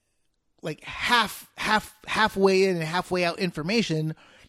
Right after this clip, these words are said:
if not being completely having to be in a position where they almost have to, like, fight with their doctor, right? And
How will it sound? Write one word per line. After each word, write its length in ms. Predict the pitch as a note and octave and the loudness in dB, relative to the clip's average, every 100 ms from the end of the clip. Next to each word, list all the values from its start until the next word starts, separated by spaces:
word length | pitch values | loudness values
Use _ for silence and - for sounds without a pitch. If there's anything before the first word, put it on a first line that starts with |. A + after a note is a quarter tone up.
| _ - | _ 0
if 220 | D#4 - | 2 4
not 240 | A3+ G3+ F3 | 4 4 2
being 340 | F#3 F3+ F3 | -4 -6 -8
completely 520 | - F3 - A3 G3 | -6 -6 -6 -4 -4
having 300 | E3+ F3+ F3+ | -2 0 0
to 160 | E3+ D3 | 0 0
be 100 | E3+ | -2
in 80 | E3+ | -2
a 40 | |
position 400 | D3+ F3+ G3 F3+ | -2 -2 -2 -4
where 120 | D#3+ | -2
they 120 | D3+ | 0
almost 240 | E3 E3+ F3 | -2 -4 -8
have 120 | E3 | -8
to, 80 | D3 | -8
like, 160 | D3 | -8
fight 240 | - F3 D#3 | -2 -2 -2
with 100 | C#3+ | -4
their 100 | C#3+ | 2
doctor, 440 | A3 G3+ B2+ G#2 - _ _ _ _ _ _ | 2 2 -6 -8 -18 _ _ _ _ _ _
right? 360 | D3 D3+ E3+ G#3 _ - _ _ | 2 4 4 0 _ -20 _ _
And 480 | G3+ F#3+ F#3+ F#3+ F3+ | -4 -2 -2 -2 -6